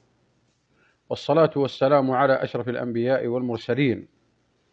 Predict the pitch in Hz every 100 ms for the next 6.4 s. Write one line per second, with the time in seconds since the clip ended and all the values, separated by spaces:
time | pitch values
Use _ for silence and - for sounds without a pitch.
0 | _ _ _ _ _ 113 113 160 160 147
1 | 139 123 147 147 139 139 131 123 127 123
2 | 139 139 131 131 139 139 139 139 107 -
3 | 135 120 131 131 117 - 139 135 123 120
4 | 104 117 131 127 117 110 131 123 123 120
5 | 120 113 110 104 98 117 139 139 123 117
6 | 113 127 131